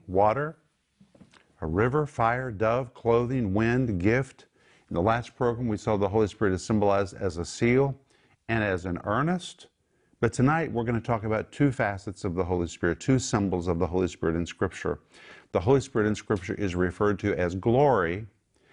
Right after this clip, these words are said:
and he's also referred to as light. Glory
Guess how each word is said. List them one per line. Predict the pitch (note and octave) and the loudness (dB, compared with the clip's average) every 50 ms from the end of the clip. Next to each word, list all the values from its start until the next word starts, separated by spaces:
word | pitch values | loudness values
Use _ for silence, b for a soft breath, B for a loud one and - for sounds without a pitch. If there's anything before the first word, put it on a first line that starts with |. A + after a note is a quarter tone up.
| b b b b - | b b b b -4
and | A2 G#2+ | 0 0
he's | A2 F#2+ | 2 2
also | G#2+ A2+ A#2 A#2 - - C3+ | 2 2 2 0 -2 -2 -2
referred | A#2+ B2 A#2+ - - A2+ G#2+ A2 G#2 | 0 0 0 0 0 0 0 0 0
to | - - A2+ A2+ - | -2 0 0 0 0
as | A2 G2+ G2 G2 G2 F#2 - - - - | -2 -2 -2 -4 -4 -6 -10 -16 -14 -8
light. | - F2 F2+ F2 F2 D#2+ D2 - - - - _ _ _ _ - F#2 | -4 -2 -2 -2 -4 -6 -10 -14 -20 -20 -20 _ _ _ _ -8 -6
Glory | F2 G2 F#2 A2 B2 B2+ C3 C3+ C3+ C3+ C3+ | -2 0 2 4 4 4 2 2 0 -2 -2